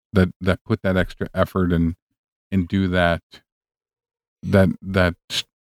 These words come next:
storyline to make the, the content that you're watching interesting. I mean, how many,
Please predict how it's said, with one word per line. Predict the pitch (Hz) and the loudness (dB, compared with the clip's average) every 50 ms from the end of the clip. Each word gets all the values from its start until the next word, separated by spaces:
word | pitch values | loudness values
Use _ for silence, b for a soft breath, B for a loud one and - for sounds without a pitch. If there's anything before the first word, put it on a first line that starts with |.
| - - - - - | -2 -2 -2 -4 -6
storyline | - - - - - - 117 113 113 107 101 92 85 80 - 80 87 - - | -6 -6 -6 -8 -8 -4 -2 0 0 0 0 0 -2 -4 -4 -4 -6 -6 -4
to | _ - | _ 0
make | 101 98 - _ | 0 0 0 _
the, | 95 90 87 - - - | -2 -2 -2 -2 -4 -2
the | 90 95 92 | -2 -2 -2
content | - _ 104 101 98 92 - 107 92 85 - | -2 _ -2 -2 -2 0 0 -2 -2 -2 -2
that | 92 85 - | -6 -6 -4
you're | - 92 95 87 | -2 -2 0 2
watching | 87 87 82 - - - 92 | 2 2 0 0 -2 -4 -2
interesting. | 78 85 92 92 98 90 - - 87 76 | 0 2 2 2 2 -2 -2 -4 -6 -4
I | - | -2
mean, | 101 107 101 | -2 -2 -2
how | 90 110 120 | -2 -2 -2
many, | 123 143 151 143 131 | 0 0 2 0 0